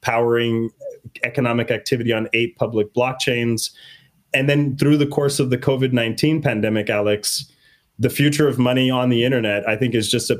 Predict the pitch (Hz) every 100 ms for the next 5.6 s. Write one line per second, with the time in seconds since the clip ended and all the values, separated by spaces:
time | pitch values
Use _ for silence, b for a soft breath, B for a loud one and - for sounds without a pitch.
0 | - - 139 135 131 120 113 117 123 120
1 | 107 101 101 98 98 98 98 104 110 117
2 | 113 123 123 107 110 101 104 101 104 98
3 | 101 92 - 110 101 123 165 135 113 107
4 | 107 104 98 107 117 113 113 120 110 104
5 | 113 104 110 - 107 -